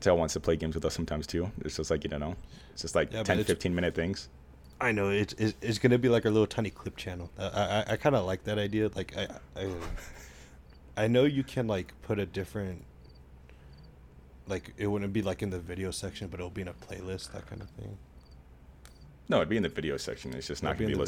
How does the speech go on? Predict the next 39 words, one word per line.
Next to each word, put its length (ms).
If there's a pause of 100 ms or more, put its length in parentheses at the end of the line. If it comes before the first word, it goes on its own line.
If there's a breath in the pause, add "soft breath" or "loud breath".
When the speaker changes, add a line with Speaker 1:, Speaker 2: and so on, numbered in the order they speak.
Speaker 2:
the 40
Speaker 1:
listed 40
as 40
a 20 (100)
Speaker 2:
video 180
Speaker 1:
main 180
Speaker 2:
section. 0 (1000)
Speaker 1:
line. 160
Speaker 2:
Oh, 60
yeah. 200 (2500 soft breath)
Speaker 1:
So, 60
Speaker 2:
Uh, 60
I 140
Speaker 1:
yeah. 20
Speaker 2:
think 180
that 100
would 140
be 100
good, 300
but, 180 (140)
uh, 60 (160)
um, 100 (160)
I, 320
I 60
just 120
wanna 220
make 200
it 60
as, 160
like, 240
easy 200
as 80
possible. 540
Like, 200 (360)
we 100
don't 120
wanna 160
push 280
that 220